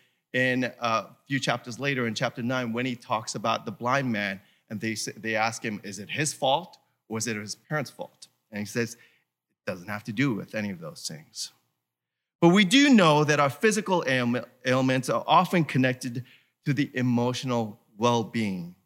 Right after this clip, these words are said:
to our emotional well-being. Emotional stress often expresses itself in physical ways. Long before I knew I had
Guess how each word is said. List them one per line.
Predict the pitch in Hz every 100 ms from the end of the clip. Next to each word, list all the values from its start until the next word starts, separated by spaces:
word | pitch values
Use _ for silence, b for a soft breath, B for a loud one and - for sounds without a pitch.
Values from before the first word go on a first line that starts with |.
| -
to | 131 120
our | 123 123
emotional | 117 120 117 120 104
well-being. | 98 95 104 95 87 - -
Emotional | 131 156 147 143
stress | 131 180 147 127 - B B B -
often | 147 160 165 160
expresses | - - 175 160 139
itself | 127 - 156 135 117 - _ _ _ _ _ _ _ _ _ -
in | 143 143
physical | 135 156 139 156 156
ways. | 165 185 120 101 110
Long | 151 185
before | 175 151 170 156 -
I | 160 180
knew | 175 180 180 139 131 139 135
I | - 143 147
had | 151 127